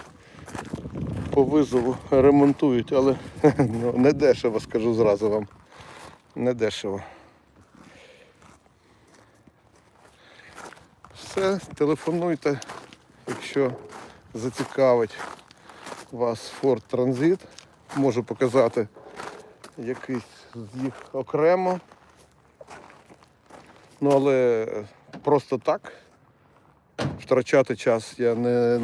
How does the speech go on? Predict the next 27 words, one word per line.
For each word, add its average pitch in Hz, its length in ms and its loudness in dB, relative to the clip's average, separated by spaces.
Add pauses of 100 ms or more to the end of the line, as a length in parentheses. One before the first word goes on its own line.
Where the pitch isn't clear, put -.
(240)
не, 131 400 2
не, 147 300 4 (140)
не, 151 260 0 (180)
не, 143 160 2
не 143 160 2
хочу. - 440 -2 (360)
<laughs> - 460 -2
Тому 156 380 2 (480)
тридцять 147 440 4
євро 120 280 2
таке 127 240 0
діло 117 300 0
коштує. 139 580 2 (1120)
І 120 380 -2 (360)
для 117 200 2
покупця 170 560 2
це 143 180 2
нуль 135 260 4
коштує, 180 540 -2
тому 135 300 -2
що 113 480 -2 (640)
вони 131 280 0
вертаються 120 800 0 (320)
у 156 80 4
разі 151 280 8
покупки. 170 580 0 (220)
Але 175 360 -2